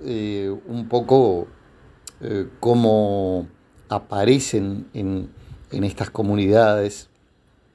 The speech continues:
estos narradores. Eh, es frecuente que haya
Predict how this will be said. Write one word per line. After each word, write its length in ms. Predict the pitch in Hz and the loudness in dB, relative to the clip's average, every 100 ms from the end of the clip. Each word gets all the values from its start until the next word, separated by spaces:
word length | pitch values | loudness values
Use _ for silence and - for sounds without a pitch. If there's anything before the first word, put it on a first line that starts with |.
| _ _ _ | _ _ _
estos 240 | - 117 | -8 -2
narradores. 760 | 104 107 98 104 123 113 95 - _ _ - - - | 2 2 4 4 4 4 -2 -8 _ _ -20 -16 -10
Eh, 320 | 104 101 104 - | -6 -6 -6 -10
es 100 | - | -12
frecuente 840 | - 113 107 135 120 110 104 135 - - - - - - - | -2 -2 6 6 6 2 0 -2 -4 -18 -20 -20 -20 -20 -16
que 680 | - 101 101 98 98 98 104 - | -6 -2 0 0 0 0 -2 -2
haya 720 | 113 107 101 98 98 92 92 | 0 2 2 2 2 0 -2